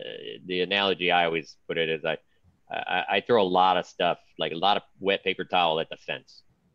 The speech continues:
Lots of it are gonna just go right through, but there's pieces that are gonna stick. And as those more and more pieces stick, that fence starts filling in. So,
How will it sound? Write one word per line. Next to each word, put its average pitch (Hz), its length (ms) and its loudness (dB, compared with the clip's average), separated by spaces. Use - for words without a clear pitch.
Lots 117 300 2
of 113 100 2
it 113 100 2
are 104 120 2
gonna 87 200 -2
just 85 220 -6
go 95 100 2
right 98 260 0
through, 101 220 -6
but 80 140 -8
there's - 160 -6
pieces 180 380 -12
that 127 120 -2
are 107 60 -2
gonna 104 160 -4
stick. - 320 -12
And 92 320 -2
as 107 320 0
those 135 440 -4
more 160 300 -4
and 147 100 -4
more 147 220 0
pieces - 460 -12
stick, - 440 -6
that 117 220 -6
fence 127 220 -4
starts - 260 -4
filling 101 320 -6
in. 85 140 -14
So, 98 520 2